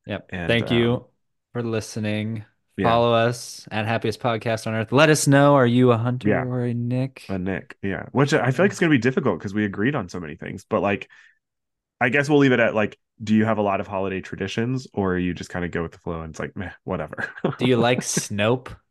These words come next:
Speaker 1: or is it
Speaker 2: Oh,
Speaker 1: myth?
Speaker 2: people are gonna definitely be on my side with the
Speaker 1: I feel
Speaker 2: Snope
Speaker 1: like
Speaker 2: for
Speaker 1: there's a
Speaker 2: sure.
Speaker 1: lot of Snope, like, you
Speaker 2: Feel
Speaker 1: know,
Speaker 2: free. Troll
Speaker 1: not
Speaker 2: Hunter.
Speaker 1: nace-
Speaker 2: Troll him.
Speaker 1: I don't
Speaker 2: Let him
Speaker 1: hate
Speaker 2: know.
Speaker 1: Snope, by the
Speaker 2: Yeah,
Speaker 1: way.
Speaker 2: you hate
Speaker 1: I wanna
Speaker 2: it.
Speaker 1: be very clear. I don't
Speaker 2: You don't
Speaker 1: hate
Speaker 2: find
Speaker 1: it.
Speaker 2: the magic in Snope, which is a problem.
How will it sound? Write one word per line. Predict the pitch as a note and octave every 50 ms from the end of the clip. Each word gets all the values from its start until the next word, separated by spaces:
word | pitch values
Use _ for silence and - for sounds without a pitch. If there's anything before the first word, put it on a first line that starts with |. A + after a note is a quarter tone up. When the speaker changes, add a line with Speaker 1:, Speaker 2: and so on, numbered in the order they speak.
| _ _ -
Speaker 1:
or | G#2 G2 G2
is | F#2+ F2+ -
it | F#2+ F2+ E2+ - _ -
Speaker 2:
Oh, | F#2+ F2 C#2 C#2+
Speaker 1:
myth? | G2 G2 G2 F#2
Speaker 2:
people | B2 A#2 A#2+ A2
are | G2 -
gonna | G2+ F2+ F2
definitely | D2+ - D#2 C#2+ C#2 - A#1 -
be | B1+ D2 C#2+
on | D2+ - - - G2 -
my | - - - -
side | - - - -
with | - -
the | - -
Speaker 1:
I | D#3 F#3+
feel | E3+ F3+
Speaker 2:
Snope | F#3+ G#3
Speaker 1:
like | G3+ F3+
Speaker 2:
for | -
Speaker 1:
there's | F3 E3 D3
a | C3+
Speaker 2:
sure. | B2
Speaker 1:
lot | B2 B2+ C3 C#3 C#3+ D3
of | D3 C#3+ C3
Snope, | - - - - - - C3 B2 B2 B2 A#2 A2+ - - _ _ _ _ _ _ _
like, | A#2+ A#2+ A2+ A2 G#2 G2+ - _ _ _ _ _ _ _ _ _ _ _ _ -
you | B2 A#2+
Speaker 2:
Feel | D#3+ D#3+ E3
Speaker 1:
know, | D3+ F#2
Speaker 2:
free. | G#2 C3 A#2+ G#2+ G2 E2 C#2+ - -
Troll | - - C#3+ C#3+ C#3+
Speaker 1:
not | C3 - D#3 D3+ C#3+
Speaker 2:
Hunter. | - - -
Speaker 1:
nace- | A#2+ A#2+ C3+ D#3 D3 - -
Speaker 2:
Troll | - - C#3 B2+ A#2+ A2 G2
him. | G#2+
Speaker 1:
I | F3
don't | G#3+ B3 A#3 -
Speaker 2:
Let | A#2 A#2+ B2
him | C3+
Speaker 1:
hate | G3+ -
Speaker 2:
know. | - -
Speaker 1:
Snope, | F2+ - - - - E3+ F3+ D#3+ B2 - - _ _ _
by | - A2+
the | G#2 G2+
Speaker 2:
Yeah, | G2+ F#2+ F2+ F2+
Speaker 1:
way. | F2+
Speaker 2:
you | G#2 A2+
hate | G#2+ G#2 F2
Speaker 1:
I | B2+
wanna | C#3+ E3
Speaker 2:
it. |
Speaker 1:
be | D#3+ E3
very | D3 D#3 D#3+ D#3+
clear. | - - C#3+ A2
I | F#2 G#2
don't | C3+ D3+ - - -
Speaker 2:
You | B2 C#3+
don't | E3 F#3
Speaker 1:
hate | G3+ F3
Speaker 2:
find | D#3+ D#3 D3+
Speaker 1:
it. |
Speaker 2:
the | D3 C3
magic | B2 A#2 A#2 A2+ A2+ A2 A2 A2 - -
in | G2
Snope, | F2 - - D#2+ C#2+ B1 -
which | G2 F2+
is | G2 F#2
a | F2+
problem. | - - F2 C#2 B1 - - - A#2